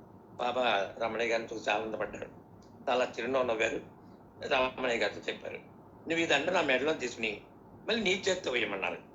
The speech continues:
ఎంత అదృష్టం వచ్చిందంటే రమణయ్య గారికి, ఆ చేత్తో ఆ దండ తీసుకుని మళ్ళీ తన చేత్తో బాబా మెడలో వేసి, బాబా పుట్టినరోజు నాడు ఎవరికీ దొరకని గొప్ప అవకాశం, మేధామయ్య వేసిన బం-, దండని మళ్ళీ తీసుకుని మేధ బాబా మెడలో వేసిన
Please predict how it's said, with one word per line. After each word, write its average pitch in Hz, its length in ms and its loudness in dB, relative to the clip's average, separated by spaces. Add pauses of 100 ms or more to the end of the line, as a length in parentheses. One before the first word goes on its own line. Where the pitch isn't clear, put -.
(440)
ఎంత - 380 -10
అదృష్టం 123 440 -2
వచ్చిందంటే 131 460 0
రమణయ్య 98 320 2
గారికి, - 300 -2 (680)
ఆ 101 100 4 (140)
చేత్తో 120 260 0
ఆ 110 60 4
దండ 107 380 2
తీసుకుని 107 440 -4 (460)
మళ్ళీ 180 340 0
తన 160 420 0
చేత్తో - 200 2
బాబా 156 300 4
మెడలో 143 280 2
వేసి, 131 480 0 (420)
బాబా 160 180 2
పుట్టినరోజు 190 640 0
నాడు 127 360 4 (380)
ఎవరికీ - 380 2
దొరకని 135 560 0 (320)
గొప్ప 127 220 0
అవకాశం, 156 400 2
మేధామయ్య 156 460 2
వేసిన 135 280 -2
బం-, - 340 -4
దండని 127 320 -2 (400)
మళ్ళీ 147 220 0
తీసుకుని 139 560 -2 (400)
మేధ 123 240 2
బాబా 139 200 2
మెడలో 120 300 2
వేసిన 113 360 -2